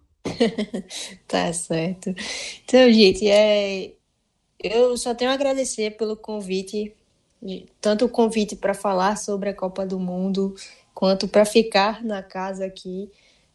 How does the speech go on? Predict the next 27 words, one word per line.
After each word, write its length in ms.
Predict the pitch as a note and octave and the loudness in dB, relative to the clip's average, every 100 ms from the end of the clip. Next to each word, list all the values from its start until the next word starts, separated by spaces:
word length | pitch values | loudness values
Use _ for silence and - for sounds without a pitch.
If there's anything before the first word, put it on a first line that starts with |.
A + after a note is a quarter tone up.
| - | -4
É, 140 | G3 | -4
tô 220 | F#3+ A#3+ | 4 6
muito 240 | A#3 A3+ - | 6 4 2
feliz 680 | B3 G3+ G3 A3 B3+ - - - | 0 2 -2 -4 -6 -10 -18 -10
em 160 | F#3+ | -10
poder 500 | F#3 - G3 F#3+ F#3 | -8 -8 -4 -2 -2
participar 520 | F#3+ G3 G3 G3 G3+ G3 | -2 -4 -4 -2 0 2
disso 260 | A3 A3+ | 2 2
e 40 | B3+ | 2
até 180 | A#3+ | 2
falei 320 | A#3+ C4+ A#3+ B3 | 0 2 4 4
pro 160 | C4 | 2
Rafa 420 | A#3 G3+ G#3+ B3+ | 2 2 -2 -6
que 640 | B3 B3 A#3+ A#3 A3 - _ | -12 -12 -10 -10 -10 -14 _
o 140 | A3+ | -8
conheci 480 | A#3 C4+ C4 B3+ - | -6 -2 0 0 -2
em 140 | B3 C4 | -2 2
dois 180 | A#3+ | 0
mil 140 | A#3+ B3 | 0 -4
e 20 | |
dezessete, 680 | A3 A#3+ A#3+ G3 G3+ G3+ A#3+ _ _ _ _ _ | -4 -6 -4 -6 -6 -8 -14 _ _ _ _ _
quando 280 | - G3+ G3 | -6 -4 -2
eu 100 | G3+ | -2
tava 260 | G3+ G3 | -2 -2
estagiando 540 | G3 - G3+ G#3 G3 G3+ | -4 -2 -4 -2 -2 -2
no 120 | G3+ | -4
Náutico. 600 | G3 F3 F#3 - G#3+ A3+ | -2 0 0 -4 -10 -10